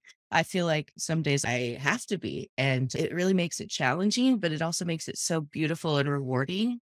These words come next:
when we get our information out and people listen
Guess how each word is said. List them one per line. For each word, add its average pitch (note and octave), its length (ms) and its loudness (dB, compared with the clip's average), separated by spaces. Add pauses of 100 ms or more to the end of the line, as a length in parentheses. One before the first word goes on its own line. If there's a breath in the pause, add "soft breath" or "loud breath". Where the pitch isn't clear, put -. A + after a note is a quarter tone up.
(200)
when D#3+ 280 0
we E3 140 -2
get - 380 2 (400)
our C#3+ 260 6
information D3+ 640 -2
out B2+ 360 -2 (100)
and D#3+ 220 0
people C#3 640 -4 (320)
listen B2+ 340 -2